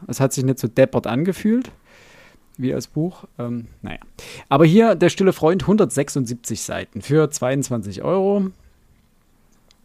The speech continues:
Ja, ähm, immerhin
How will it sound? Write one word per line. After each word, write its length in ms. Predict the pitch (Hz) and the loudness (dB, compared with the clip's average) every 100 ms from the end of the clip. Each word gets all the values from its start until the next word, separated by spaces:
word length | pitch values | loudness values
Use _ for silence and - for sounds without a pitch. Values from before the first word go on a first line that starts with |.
| _ _ _ _ - - - - - _ _ _ | _ _ _ _ -18 -18 -20 -20 -20 _ _ _
Ja, 300 | 107 117 160 156 - - _ _ _ - | -2 2 4 2 -6 -20 _ _ _ -6
ähm, 540 | 117 117 120 120 107 - _ _ _ - | -4 -2 -2 -2 -6 -12 _ _ _ -4
immerhin 640 | 147 151 135 143 143 123 | 0 2 4 2 0 -4